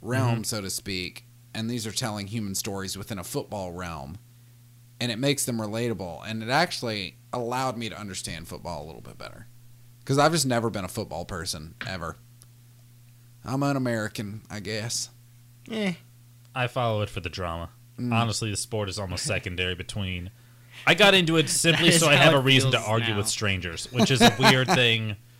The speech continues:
Speaker 2: to do, is that I can wear this jersey and immediately strike up a conversation with someone and either feel a sense of camaraderie or, well, th-, I guess there's three things.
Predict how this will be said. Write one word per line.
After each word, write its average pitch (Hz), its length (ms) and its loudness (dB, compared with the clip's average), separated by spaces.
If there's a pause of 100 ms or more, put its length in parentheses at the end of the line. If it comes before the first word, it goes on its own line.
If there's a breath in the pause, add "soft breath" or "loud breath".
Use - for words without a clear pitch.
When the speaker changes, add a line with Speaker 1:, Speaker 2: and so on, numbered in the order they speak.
(320 soft breath)
Speaker 2:
to - 100 0
do, 101 260 0
is 90 100 -2
that 98 160 -2
I 92 80 0
can 95 180 -6
wear 104 160 0
this 101 200 -2
jersey 95 400 -2
and 92 100 -6
immediately 98 560 -4
strike 98 340 -4
up 92 80 -6
a 95 60 -8
conversation 92 720 -8
with 87 100 -10
someone 85 400 -8
and 98 160 -2
either 104 180 0
feel 113 280 -4
a 104 60 -2
sense 117 400 -2
of 101 160 -4
camaraderie 107 800 -2 (520 soft breath)
or, 117 580 4 (600)
well, 156 120 4
th-, 170 120 4
I 175 60 8
guess 175 160 6
there's 147 120 0
three 143 160 2
things. 85 280 -4